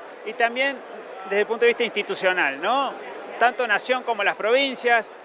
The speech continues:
Eh, hoy en día Río Negro se ha convertido como la estrella de todo esto por el puerto que va a desarrollar como,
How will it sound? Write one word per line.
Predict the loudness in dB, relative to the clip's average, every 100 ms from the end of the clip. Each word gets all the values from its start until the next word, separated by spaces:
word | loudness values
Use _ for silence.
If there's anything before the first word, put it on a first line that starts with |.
| -18 -18 -18 -8
Eh, | 0 4 6
hoy | 8
en | 6
día | 6 2
Río | 4 2 4
Negro | 6 4 2
se | -2
ha | 0
convertido | 0 -2 -2 0 0 2
como | 0 -2 0
la | -2
estrella | 0 2 2 2 2
de | 2
todo | 2 4
esto | 4 2 -4 -4
por | -2 -2
el | -4
puerto | 2 4 4 -2 -2
que | 2
va | 4
a |
desarrollar | 2 0 -2 -2 2 2 0
como, | -4 -2 -2 -2 -4